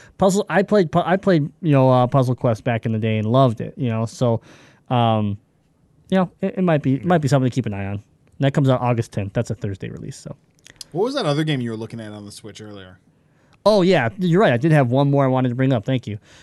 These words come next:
Speaker 1: Uh, was the Switch is also coming out with Phantom Trigger. So Phantom Trigger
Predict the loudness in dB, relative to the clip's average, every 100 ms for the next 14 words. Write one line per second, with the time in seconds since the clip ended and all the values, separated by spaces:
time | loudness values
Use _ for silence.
0 | _ -2 2 2 2 4 4 4 0 -6
1 | -8 0 2 4 4 2 0 -4 -2 0
2 | 0 2 2 0 0 0 2 0 -2 -2
3 | 0 0 0 -2 -2 -6 -6 -14 _ _
4 | _ _ _ _ _ _ _ -4 -2 0
5 | 0 0 -2 -2 0